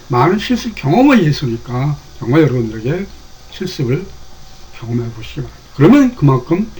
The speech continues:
좋은 사진을 만들 수 있다는 겁니다. 예, 다시 한번 말씀드리지만 노출이 정말 좋은 사진을 만드는 가장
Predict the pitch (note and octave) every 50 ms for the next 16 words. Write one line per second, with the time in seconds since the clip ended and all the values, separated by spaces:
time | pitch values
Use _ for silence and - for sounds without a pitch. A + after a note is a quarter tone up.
0 | - - - - - - - - - - - B2+ D#3 F#3+ A3 A3 E3 - E3+ C#3+
1 | B2 C#3 D#3 F#3 G3+ - - - - - - - A2 A2+ A#2+ A#2+ - - C#3 -
2 | - B2 A2+ A2 - - - - - - A#2 C3 C#3+ - - - - - - -
3 | - C3 - - C3 C#3 D3 D3 C3+ B2+ - D3 B2+ A#2 A2+ - A#2 C#3 F#3 B3+
4 | C4+ - - - - - - - - - - - - - - - - - A#2 B2+
5 | - - - D3 D#3 D3+ C3+ A2+ A2+ A#2+ C3 E3+ F3+ - - - D3 F3 A3+ A#3
6 | A3 A#3+ F#3 D#3 G3+ G#3 G#3 F#3 D3 C#3+ C#3 D#3+ F3 G3 - - - - A#3 B3
7 | B3 A#3+